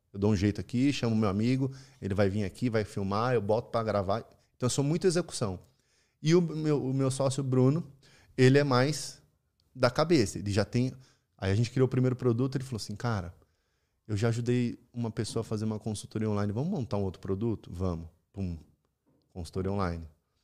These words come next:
"Cara, eu tô em contato com um cara aqui de um aplicativo, vamos entrar numa sociedade, vamos abrir o nosso aplicativo?"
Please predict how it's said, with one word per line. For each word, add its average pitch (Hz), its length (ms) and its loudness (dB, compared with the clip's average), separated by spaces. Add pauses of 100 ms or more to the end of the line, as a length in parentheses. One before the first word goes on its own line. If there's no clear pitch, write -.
(240)
"Cara, 123 240 -2
eu - 20 -2
tô - 140 -4
em - 20 0
contato 131 380 -2
com 131 80 -4
um 127 40 -4
cara 117 220 -4
aqui - 140 -10
de 120 100 -6
um - 20 -2
aplicativo, 120 560 -6
vamos 127 280 -6
entrar 127 240 -8
numa 107 400 -10
sociedade, 104 520 -2
vamos 127 160 -2
abrir 117 140 -2
o 110 40 0
nosso 104 200 -4
aplicativo?" 95 560 -8